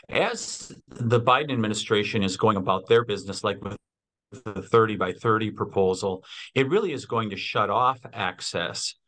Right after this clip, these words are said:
more from the American people. 'Cause, I mean, like, if you look at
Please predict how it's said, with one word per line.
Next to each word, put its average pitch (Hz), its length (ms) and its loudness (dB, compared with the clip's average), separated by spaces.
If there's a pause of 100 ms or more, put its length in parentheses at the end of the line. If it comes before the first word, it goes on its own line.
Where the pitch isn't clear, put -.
(100)
more 101 380 4
from 104 380 0
the 92 180 -2
American 95 480 -2
people. 87 480 -2 (380)
'Cause, 120 180 2 (120)
I - 40 -12
mean, 117 320 -2 (140)
like, 113 220 0
if 113 120 -6
you 175 120 -2
look 156 260 0
at 104 280 -2